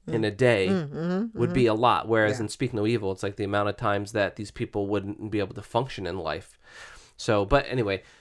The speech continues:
Speaker 1: I guess it's n-, not a great an-, a comparison. But point is, is that it's,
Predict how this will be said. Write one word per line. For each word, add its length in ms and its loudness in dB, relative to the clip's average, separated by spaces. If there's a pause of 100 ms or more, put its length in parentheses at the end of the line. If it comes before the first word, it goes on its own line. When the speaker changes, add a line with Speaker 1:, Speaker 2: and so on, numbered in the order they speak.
(200)
Speaker 1:
I 80 -8
guess 260 -6
it's 220 -10
n-, 80 -8 (240)
not 240 -6
a 20 -10
great 300 -6 (160)
an-, 260 -6
a 100 -18
comparison. 640 -4
But 300 2
point 240 4
is, 180 2
is 200 -4
that 280 -2 (400)
it's, 380 -2